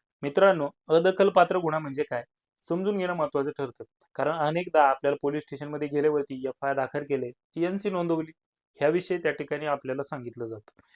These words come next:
एनसी म्हणजे नॉन कॉग्निझेबल ऑफेन्स म्हणजे अदखलपात्र गुन्हा, ज्याच्याबद्दल तुम्हाला थेट अटक करवली जाऊ शकत नाही. तुम्हाला अटक करण्यासाठी मॅजिस्ट्रेटची परवानगी आवश्यक असते. तर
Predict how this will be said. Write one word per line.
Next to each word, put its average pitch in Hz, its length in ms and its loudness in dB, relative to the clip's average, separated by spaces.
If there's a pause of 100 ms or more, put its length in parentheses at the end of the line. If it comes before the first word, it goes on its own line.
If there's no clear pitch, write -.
(220)
एनसी 196 240 0
म्हणजे 190 300 -2 (140)
नॉन 156 320 -2
कॉग्निझेबल 135 560 0
ऑफेन्स 135 480 -4
म्हणजे 139 160 -6
अदखलपात्र 147 640 -2
गुन्हा, 135 240 -4 (600)
ज्याच्याबद्दल 175 600 2
तुम्हाला 190 240 2
थेट 185 500 0
अटक 170 260 0
करवली 165 280 -2
जाऊ 151 180 0
शकत 135 360 -14
नाही. 104 180 -18 (380)
तुम्हाला 147 340 2 (340)
अटक 175 280 0
करण्यासाठी 156 580 -2 (340)
मॅजिस्ट्रेटची 156 680 -4
परवानगी 151 440 4
आवश्यक 123 400 0
असते. - 280 -18 (380)
तर 220 160 6